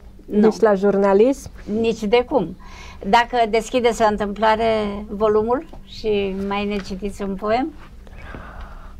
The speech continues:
Speaker 2: La întâmplare, până la sfârșit este titlul. Necuvântul acesta ar putea fi rostit de gura mea sau a altuia, dar lasă-l în glorie să mă cheme.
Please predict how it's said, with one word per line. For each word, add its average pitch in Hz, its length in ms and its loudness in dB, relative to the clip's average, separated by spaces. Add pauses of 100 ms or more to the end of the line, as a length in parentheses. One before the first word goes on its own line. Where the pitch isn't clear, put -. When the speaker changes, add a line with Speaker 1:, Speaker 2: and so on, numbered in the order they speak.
Speaker 2:
La 208 180 2
întâmplare, 240 1040 2 (1080)
până 226 240 2
la 190 160 0
sfârșit 190 640 -6
este 170 320 -4
titlul. 196 520 0 (1700)
Necuvântul 247 580 4
acesta 254 440 2
ar 226 80 4
putea 233 300 2
fi 233 180 2
rostit 214 680 2 (120)
de 156 100 0
gura 175 280 2
mea 185 220 0
sau 208 360 0
a 208 260 0
altuia, 151 540 0 (640)
dar 196 240 2
lasă-l 214 500 2
în 160 160 -2
glorie 170 380 2
să 151 200 -8
mă 151 100 -2
cheme. 147 480 -4